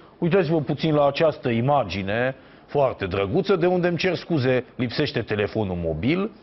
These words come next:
Ea îi dă un pupic pe buric și el își verifică ceasul. La noi, el și-ar fi verificat telefonul mobil,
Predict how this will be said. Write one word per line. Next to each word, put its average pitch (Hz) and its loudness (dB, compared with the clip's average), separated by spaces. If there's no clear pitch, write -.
Ea 180 2
îi 165 4
dă 151 4
un 156 2
pupic 143 -2
pe - -4
buric 117 -2
și 156 0
el 175 4
își 139 2
verifică 143 0
ceasul. 64 -2
La 147 2
noi, 214 2
el 196 4
și-ar 175 2
fi 156 0
verificat 156 2
telefonul 147 2
mobil, 143 0